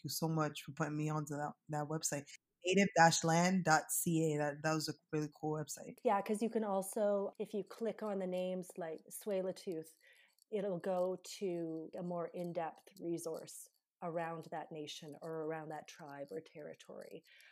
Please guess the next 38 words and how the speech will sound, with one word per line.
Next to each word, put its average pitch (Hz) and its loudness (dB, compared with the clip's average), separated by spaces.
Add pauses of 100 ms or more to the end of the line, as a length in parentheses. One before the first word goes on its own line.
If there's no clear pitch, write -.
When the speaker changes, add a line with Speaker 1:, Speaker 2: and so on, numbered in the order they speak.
(240)
Speaker 2:
Um, 170 -2
and 190 0
you 180 -2
can 185 -6
also 160 -6
click 156 -8 (100)
on, 156 -8 (380)
uh, 156 -10
treaties 208 0
and 165 -4
languages. 277 -2
So 175 2
I'm 175 -2
gonna 202 2
have, 175 -4 (240)
I'm 196 -6
gonna 208 0
go 208 4
down 196 4
a 180 0
rabbit 175 6
hole 160 -2 (360)
on 175 -2
that 160 -2
website. 156 -6 (100)
I 185 -8
can't - -12
believe 180 0
I 214 10
<laughs> 254 2
haven't 285 4
been 208 6
on 185 0
it 196 -2
yet. 170 -4 (200)
Anyway, 269 2 (240)
Sweet 277 0
L 208 -2